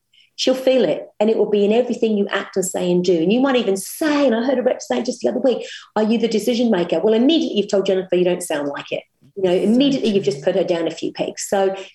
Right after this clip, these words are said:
Speaker 1: Jennifer is the decision maker, because Jennifer's working out, who do I trust, who's reliable, who's consistent, who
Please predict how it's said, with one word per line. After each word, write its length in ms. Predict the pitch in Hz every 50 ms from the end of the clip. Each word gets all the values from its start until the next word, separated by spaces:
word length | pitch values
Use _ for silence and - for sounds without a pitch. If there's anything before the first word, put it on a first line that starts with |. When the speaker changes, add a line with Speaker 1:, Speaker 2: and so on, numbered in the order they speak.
| _ _
Speaker 1:
Jennifer 640 | - - 285 294 311 320 - - 190 180 185 - - -
is 240 | 220 214 208 - -
the 80 | -
decision 400 | 190 196 185 - 180 175 185 180
maker, 360 | 170 160 151 147 - - 139 - - - _ _
because 280 | - 190 - 196 185 -
Jennifer's 460 | - 254 240 247 262 - 233 - -
working 360 | 202 185 180 180 180 180 170 156 151
out, 240 | 156 160 - - - _ - -
who 460 | 247 262 269 269 269 269 269 - - _
do 160 | - 202 190 185
I 100 | 226 294
trust, 520 | 285 - - - 214 208 220 214 - - -
who's 160 | 208 214 -
reliable, 460 | 262 240 226 214 214 208 208 208 196
who's 180 | 190 202 202 202
consistent, 580 | - 240 226 - - 214 220 - 220 220 220
who 140 | 180 196 208